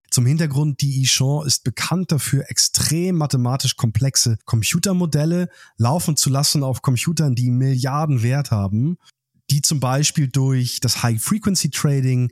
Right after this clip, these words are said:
in Mar-, Marktanomalien ausnutzen und im Bruchteil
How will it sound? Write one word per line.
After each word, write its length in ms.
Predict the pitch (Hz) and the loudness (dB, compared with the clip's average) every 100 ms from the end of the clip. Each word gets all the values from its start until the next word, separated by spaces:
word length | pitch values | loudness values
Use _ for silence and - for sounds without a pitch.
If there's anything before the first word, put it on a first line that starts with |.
| - | 0
in 220 | 131 127 | 2 2
Mar-, 300 | 120 127 165 | 2 0 0
Marktanomalien 840 | 135 131 165 143 135 131 131 127 | 0 0 0 0 2 2 0 0
ausnutzen 840 | 127 117 175 - 170 185 - 196 202 | 0 0 0 0 0 -2 -2 -2 -2
und 180 | - 131 | -2 -2
im 180 | 139 113 | 0 -2
Bruchteil 640 | 113 151 151 - 143 143 | 0 -2 -2 -2 0 0